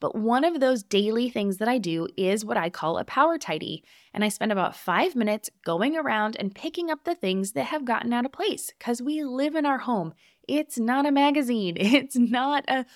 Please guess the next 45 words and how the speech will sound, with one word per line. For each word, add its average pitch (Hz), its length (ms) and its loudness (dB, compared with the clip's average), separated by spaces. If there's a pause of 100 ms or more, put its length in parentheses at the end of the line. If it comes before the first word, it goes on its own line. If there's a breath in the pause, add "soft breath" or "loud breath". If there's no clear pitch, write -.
(160 soft breath)
model 247 360 4
apartment. 247 640 0 (440 soft breath)
It 262 360 4
is 175 460 2 (240)
a 262 60 -4
house - 560 0
where 185 100 -2
people 220 460 -2
live 262 420 2
and 202 160 -2
things 254 260 -2
happen 233 360 -2
and 156 180 -10
things 262 240 0
come 285 260 0
in 277 240 2
and 180 200 -2
we 254 180 0
are 277 100 4
in 277 100 2
a 269 80 0
rush. 254 460 2
So 330 360 -4 (180)
it's 262 220 -4
not 247 200 0
always 269 280 2
perfect. - 480 -4 (320 soft breath)
So - 180 -2
I 214 120 6
make 180 260 -2
sure 240 280 0
that 240 120 2
I 196 80 2
have 175 100 0
a 170 60 -4
few 185 320 -2
minutes 339 320 0
a 392 60 -2
day 196 360 0 (320 loud breath)
to 247 100 -2
go 185 300 2
around 233 560 2
and 330 180 -2
tidy 320 380 -2
up. - 160 -4